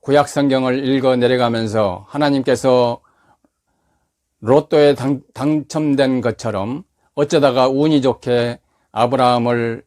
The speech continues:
뽑아서 믿음의 조상으로 세웠을 거라는 그러한 애매모호한 이해,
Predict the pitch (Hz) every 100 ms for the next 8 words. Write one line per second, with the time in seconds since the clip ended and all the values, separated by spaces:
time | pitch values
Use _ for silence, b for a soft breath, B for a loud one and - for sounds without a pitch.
0 | - 160 151 120 127 110 107 107 - 131
1 | 139 147 135 123 123 127 123 120 117 110
2 | 151 139 117 120 113 120 113 110 104 101
3 | - _ _ _ _ _ _ _ _ _
4 | _ _ _ _ _ _ _ _ _ _
5 | _ _ _ - 123 120 107 139 143 147
6 | 147 123 123 117 117 123 170 _ _ _
7 | - 143 147 135 95 85